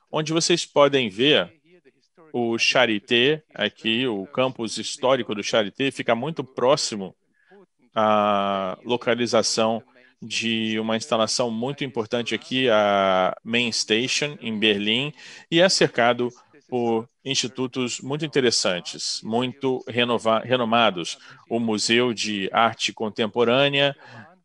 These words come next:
o Hamburger Bahnhof, e aqui nós temos nessa avenida aqui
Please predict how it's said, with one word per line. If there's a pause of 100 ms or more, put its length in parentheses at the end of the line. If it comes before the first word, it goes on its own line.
(1120)
o
Hamburger
Bahnhof, (280)
e
aqui (1800)
nós
temos
nessa (320)
avenida
aqui